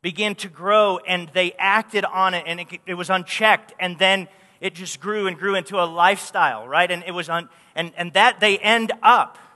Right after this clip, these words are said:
in this compromised position, and their whole world begins to crash, and, and all that follow them begin to crash, and that's how it happens. It's not like you had this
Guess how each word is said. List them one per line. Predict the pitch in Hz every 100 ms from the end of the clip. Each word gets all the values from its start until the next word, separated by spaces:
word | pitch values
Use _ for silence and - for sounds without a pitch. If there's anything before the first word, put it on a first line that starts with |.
| _ _ _ _ _ _ _
in | 180 180
this | 170 - -
compromised | - 208 220 233 196 185 170 156 147 - - - _ _ _ _ _ -
position, | 160 - 196 226 - 151 123 123 _ _ _ _ _ _ -
and | 175 175
their | 165
whole | 156 - 208 214 214 196
world | 185 202 196 165
begins | 170 175
to | 151
crash, | - 180 175 180 175 -
and, | 143 135
and | 156 151
all | 175 202 180
that | 160
follow | 185 185 190
them | 175
begin | 170 175 160
to |
crash, | - 165 156 151
and | 139
that's | 180 208 226
how | 226
it | 151
happens. | - 180 - 113 120
It's | -
not | 185 170
like | 175 -
you | 160
had | 170
this | 151